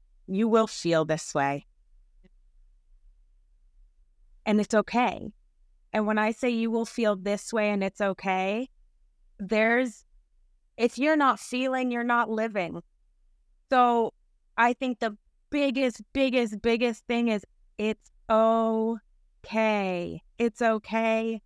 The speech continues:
You're not alone. Like you said, Mariette, everyone sees, you know, I was getting text messages of, "You're living the dream." And,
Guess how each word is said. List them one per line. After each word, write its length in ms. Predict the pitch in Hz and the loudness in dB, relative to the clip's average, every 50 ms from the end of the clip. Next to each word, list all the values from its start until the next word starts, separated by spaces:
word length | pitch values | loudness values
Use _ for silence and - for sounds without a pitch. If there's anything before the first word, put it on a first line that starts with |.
| _ _ _ | _ _ _
You're 300 | 196 190 208 220 233 233 | -4 0 0 2 2 2
not 260 | 226 220 214 214 208 | 2 2 2 2 0
alone. 720 | 202 190 190 196 214 214 214 214 208 208 208 208 208 208 - _ _ _ _ _ _ _ _ _ _ _ _ _ _ | 0 -2 -2 0 0 2 2 2 2 0 0 0 -2 -4 -6 _ _ _ _ _ _ _ _ _ _ _ _ _ _
Like 260 | - 233 240 247 214 214 | 0 2 2 2 2 0
you 200 | 226 226 233 214 | 0 0 0 0
said, 280 | - - 240 220 208 | 0 0 0 2 2
Mariette, 600 | 214 202 196 196 190 190 185 185 185 190 202 - - _ _ _ _ | 2 0 -2 -2 -2 -2 0 0 0 0 -2 -4 -8 _ _ _ _
everyone 540 | - 220 220 220 254 254 240 220 214 220 214 - _ - | 0 0 0 2 0 0 2 2 0 0 -2 -6 _ -4
sees, 320 | 226 226 220 220 220 202 | -2 -2 0 -2 -2 -2
you 100 | 214 208 | -2 -2
know, 100 | 208 202 | 2 2
I 160 | 208 220 226 | 2 2 2
was 160 | 220 208 196 | 2 -2 -4
getting 300 | 214 214 208 202 196 202 | -2 -2 -2 0 -2 -4
text 380 | - - - 208 208 - - - | -8 -6 -4 -2 -4 -2 -4 -2
messages 560 | 220 208 208 - 196 175 208 202 202 196 190 | -2 -2 -2 -4 -6 -4 0 0 0 0 0
of, 200 | 208 190 190 185 - _ _ _ _ _ _ _ _ | -2 -2 -2 -4 -6 _ _ _ _ _ _ _ _
"You're 240 | - 214 262 277 277 | -4 0 2 2 4
living 400 | 254 277 277 262 254 277 254 254 | 4 4 2 4 2 0 0 0
the 140 | 240 233 214 | -2 -4 -4
dream." 800 | 180 190 202 220 233 247 262 262 262 254 240 226 220 202 190 190 | -4 -4 -4 -2 -2 -2 -2 -2 -2 -2 -4 -4 -4 -4 -4 -2
And, 260 | 202 196 196 202 208 | -2 -2 -2 -4 -6